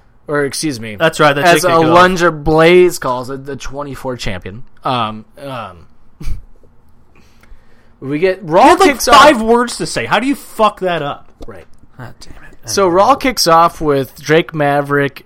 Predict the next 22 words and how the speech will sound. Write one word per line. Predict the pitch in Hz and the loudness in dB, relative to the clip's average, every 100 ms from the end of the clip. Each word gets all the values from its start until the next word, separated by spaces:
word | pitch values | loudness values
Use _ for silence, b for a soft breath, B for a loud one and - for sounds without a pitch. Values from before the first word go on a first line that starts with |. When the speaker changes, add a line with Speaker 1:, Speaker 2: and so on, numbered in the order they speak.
| - | -12
Speaker 1:
and | 135 127 | -8 -6
his | 127 113 | -6 -6
wife | 117 123 120 - | -2 -2 -2 -6
versus, | 117 113 104 117 113 101 | -6 -6 -8 -8 -8 -8
uh, | 113 | -6
R-Truth | 113 107 107 120 101 127 117 | -4 -4 -2 -4 -2 -6 -6
and | 120 | -8
Carmella | 117 107 101 101 92 92 | -6 -6 -4 -6 -8 -10
in | |
a, | 104 104 101 90 104 92 | -10 -10 -14 -14 -10 -10
uh, | |
mixed | 101 120 - - | -8 -8 -8 -4
tag | 113 101 | -4 -6
team | 113 104 | -12 -12
match | 87 87 - b b b b b | -12 -14 -18 b b b b b
for | _ - 165 185 | _ -6 0 2
the | 170 156 143 | 2 0 -2
twenty-four | 156 147 147 | -6 -6 -6
seven | - 127 120 | -6 -8 -6
title. | 120 98 - - _ _ _ _ - _ _ _ | -8 -8 -12 -20 _ _ _ _ -20 _ _ _
R-Truth | 147 170 175 208 - | 2 2 2 -4 -4
wins, | 135 113 107 117 - | -6 -4 -8 -12 -16